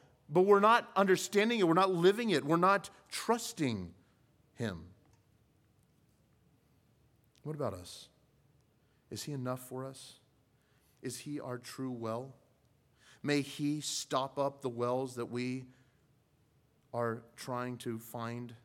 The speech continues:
our hope, our encouragement from. And would he remind us again of a Rehoboth, that he has given us room, a room to dwell,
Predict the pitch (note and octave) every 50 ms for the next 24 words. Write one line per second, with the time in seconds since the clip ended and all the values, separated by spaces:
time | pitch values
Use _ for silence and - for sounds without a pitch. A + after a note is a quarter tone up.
0 | _ _ _ _ _ _ _ _ _ _ _ _ _ _ _ _ _ _ - A#2
1 | A#2 A2 - A#2+ A#2 B2 B2 - - _ _ _ _ _ _ _ _ _ _ _
2 | _ _ _ _ _ _ - A#2 A#2 A2+ G#2+ - - - A2+ A2+ A2 A2+ A#2 A2+
3 | A2 - - A2 G#2+ A2 A2+ A2+ A2+ A2+ _ _ _ _ _ _ _ _ _ _
4 | _ A#2 A#2+ A#2+ A#2+ A#2 A#2 A#2+ A#2 B2 A#2+ B2 B2 A#2+ A#2 A#2 A2+ A#2+ B2 B2+
5 | B2+ B2 A#2+ - C3 B2+ A#2 A2 A2+ A2 A2 A2+ A2+ - A#2 A2+ A#2 G#2+ G#2 G#2+
6 | A2 G#2 G2+ G#2 G#2 A2 G#2+ - - - - A#2+ A#2+ A2+ G#2+ - B2+ B2+ C#3 C3+
7 | B2+ A#2 B2 - - C#3 B2 B2 B2 B2 A#2+ B2 A#2+ - - _ - _ _ -
8 | G#2+ A2 A2 A2+ A2 G#2+ G2+ F#2 F#2+ G2 G2 - _ _ _ _ _ _ _ _
9 | _ _ _ C3+ C3 B2+ B2 C3 C#3 C#3 C#3 C3+ - C3+ A#2+ A2 B2 A2 A2+ B2
10 | A#2+ A#2 A2+ G#2+ G#2 G2 -